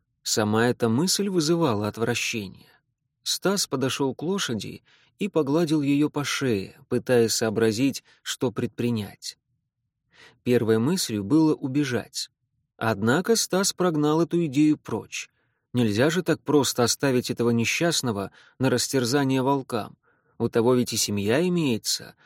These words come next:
наверное. Хоть похоронят по-людски, пускай и без головы.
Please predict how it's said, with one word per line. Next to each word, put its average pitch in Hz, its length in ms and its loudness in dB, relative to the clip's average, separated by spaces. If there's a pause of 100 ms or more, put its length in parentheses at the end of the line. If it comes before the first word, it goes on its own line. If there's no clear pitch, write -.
(140)
наверное. 104 680 -4 (320)
Хоть - 200 -4
похоронят 123 580 0
по-людски, 113 640 -4 (360)
пускай 117 380 2
и - 20 0
без 107 200 -2
головы. 110 560 0